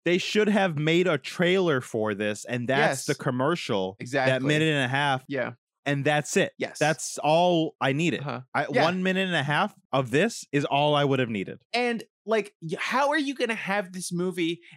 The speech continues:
Speaker 2: and not have Mario Lopez shirtless holding a bucket of K F C?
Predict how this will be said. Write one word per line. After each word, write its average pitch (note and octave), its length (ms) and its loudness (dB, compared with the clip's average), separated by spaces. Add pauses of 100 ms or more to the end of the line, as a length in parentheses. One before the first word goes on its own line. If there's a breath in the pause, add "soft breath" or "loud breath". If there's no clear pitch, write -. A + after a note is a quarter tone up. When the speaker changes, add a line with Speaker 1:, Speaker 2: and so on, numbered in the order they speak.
(160)
Speaker 2:
and F3+ 400 0
not A3 320 2
have G#3+ 380 -2
Mario G#3 320 4
Lopez G3+ 500 2
shirtless G3 640 2
holding G3 400 2
a D3 60 4
bucket F#3+ 420 2
of C#3 80 -4
K G3 260 2
F D3 120 0
C? A3 400 -4